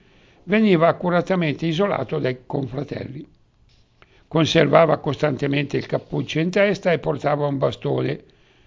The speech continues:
che lasciava un po' pensare alla raganella degli appestati. Non poteva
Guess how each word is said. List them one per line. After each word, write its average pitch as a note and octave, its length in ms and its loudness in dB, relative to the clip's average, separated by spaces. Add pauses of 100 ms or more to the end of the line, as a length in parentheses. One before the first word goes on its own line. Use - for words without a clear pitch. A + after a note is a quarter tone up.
(260)
che C3+ 260 0 (500)
lasciava C3 500 0
un - 60 -6
po' B2+ 160 0
pensare C3 640 0
alla B2 340 0
raganella B2+ 680 0
degli B2 260 -2
appestati. - 720 -8 (1000)
Non G3 220 2
poteva E3 640 0